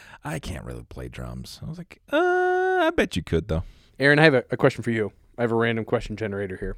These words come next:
Speaker 1: You have your phone.
Speaker 2: Random,
Speaker 1: And
Speaker 2: random question
Speaker 1: Okay.
Speaker 2: generator. <clears throat> Has there ever been a point in your life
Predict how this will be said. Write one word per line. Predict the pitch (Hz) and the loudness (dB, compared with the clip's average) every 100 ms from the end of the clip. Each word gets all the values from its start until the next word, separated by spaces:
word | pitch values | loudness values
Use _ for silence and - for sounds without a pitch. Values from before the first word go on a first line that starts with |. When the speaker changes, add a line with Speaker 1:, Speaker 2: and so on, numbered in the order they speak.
| - | -8
Speaker 1:
You | 104 120 | -2 0
have | 127 | 2
your | 101 | 0
phone. | 82 - - 101 85 76 78 - _ - | 0 -4 -2 0 0 -4 -10 -16 _ -4
Speaker 2:
Random, | 120 131 143 | 2 2 2
Speaker 1:
And | - | 0
Speaker 2:
random | 131 139 160 | 2 4 2
question | 139 - 117 | 2 0 -2
Speaker 1:
Okay. | 110 | -2
Speaker 2:
generator. | 87 - - - - - - | -2 -2 -4 -4 -2 -2 -6
<clears throat> | - | -14
Has | - 131 | -4 2
there | 135 | 4
ever | 170 | 6
been | 196 | 4
a | 170 | 2
point | - 139 | 2 2
in | |
your | 143 | 4
life | 135 95 85 - | 4 2 -2 -12